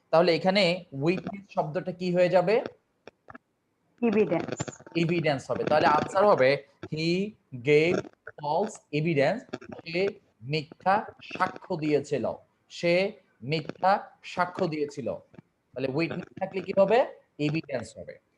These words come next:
Speaker 1: আর যদি এভিডেন্স থাকতো তাহলে উইটনেস হতো। তাহলে মনে রাখো, উইটনেস থাকলে এভিডেন্স হবে, এভিডেন্স থাকলে উইটনেস হবে। এখন যেই শব্দগুলো আমরা শিখব, সেই শব্দগুলো, আহ,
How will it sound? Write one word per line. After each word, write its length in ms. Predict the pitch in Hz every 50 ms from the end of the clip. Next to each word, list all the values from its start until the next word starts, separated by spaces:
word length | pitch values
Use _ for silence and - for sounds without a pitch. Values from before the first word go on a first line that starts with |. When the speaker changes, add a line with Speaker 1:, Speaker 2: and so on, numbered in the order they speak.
| - - - -
Speaker 1:
আর 80 | - - -
যদি 160 | 165 170 196
এভিডেন্স 600 | 190 - 160 156 147 151 180 180 202 202 202 -
থাকতো 560 | - 202 202 202 - 226 240 254 262 262 - - - -
তাহলে 220 | 160 151 147 147
উইটনেস 520 | 139 123 139 135 131 - 135 131 120 -
হতো। 180 | 120 98 - 110
তাহলে 260 | - 143 151 160 175
মনে 240 | 170 180 185 190 196
রাখো, 360 | 185 165 - 170 185 208 220 - - - - _ - 127 131
উইটনেস 480 | 160 175 170 170 185 196 202 196 196
থাকলে 300 | - 208 190 190 190 185
এভিডেন্স 600 | - - 151 151 151 165 - 190 190 190 190 -
হবে, 360 | 202 196 190 226 262 - - - - - _
এভিডেন্স 520 | - 147 151 151 180 180 185 190 185 - -
থাকলে 340 | 180 165 - - 196 226
উইটনেস 580 | 247 214 156 151 170 165 - 156 156 147 - -
হবে। 220 | 120 101 87 78 - _ _ _ -
এখন 320 | - 147 147 - 208 202 185
যেই 160 | 185 185 170
শব্দগুলো 580 | 175 - 180 156 156 151 180 170 180 185 175
আমরা 260 | 160 151 139 139 139 135
শিখব, 720 | - - - 202 190 175 180 185 226 240 254 247 - - - _ -
সেই 220 | - - 180 160
শব্দগুলো, 800 | 151 - 170 160 - 139 135 165 143 135 135 143 185 226 - - - - - -
আহ, 420 | - - _ _ - 127 123 123